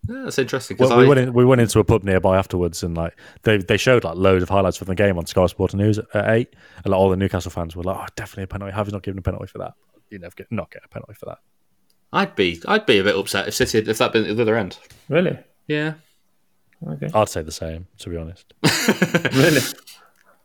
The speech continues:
Speaker 2: No, I mean, I'd say the same, like, it's
Speaker 3: Ah,
Speaker 2: never a pen-,
Speaker 3: ah.
Speaker 2: like,
Speaker 1: Oh, yeah,
Speaker 2: whe-,
Speaker 1: yeah.
Speaker 2: whether, whether it was, like,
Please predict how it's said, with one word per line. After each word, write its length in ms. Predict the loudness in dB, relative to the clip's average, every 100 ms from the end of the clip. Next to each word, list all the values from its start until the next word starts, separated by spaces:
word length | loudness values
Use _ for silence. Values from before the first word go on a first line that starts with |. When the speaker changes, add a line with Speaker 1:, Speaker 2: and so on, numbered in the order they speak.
| _ 2
Speaker 2:
No, 160 | 6
I 40 | 6
mean, 120 | 6
I'd 120 | 4
say 140 | 4 4
the 80 | 4
same, 240 | 4 4
like, 200 | 2 2
it's 80 | 2
Speaker 3:
Ah, 40 | 2
Speaker 2:
never 120 | 2
a 40 | 0
pen-, 140 | -2
Speaker 3:
ah. 160 | -4 -6
Speaker 2:
like, 120 | -2 4
Speaker 1:
Oh, 20 |
yeah, 240 | 4 4
Speaker 2:
whe-, 120 | 2 2
Speaker 1:
yeah. 140 | 0 2
Speaker 2:
whether, 260 | 2 2
whether 320 | 2 4 4 2
it 60 |
was, 220 | 0 -2 -4
like, 220 | -8